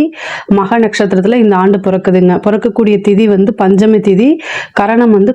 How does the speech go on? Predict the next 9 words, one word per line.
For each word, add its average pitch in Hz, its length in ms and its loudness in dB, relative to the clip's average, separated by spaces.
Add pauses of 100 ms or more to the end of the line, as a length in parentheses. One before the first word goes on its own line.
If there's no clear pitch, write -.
கௌளவ 214 300 0
கரணத்துல 185 500 -2
பிறக்குதுங்க. 175 480 0 (480)
இந்த 214 200 2 (300)
ரெண்டாயிரத்தி 233 440 0
இருபத்தி 233 440 0
நாலு 214 320 2
பிறக்குது 208 400 0
இல்லையா, 190 280 2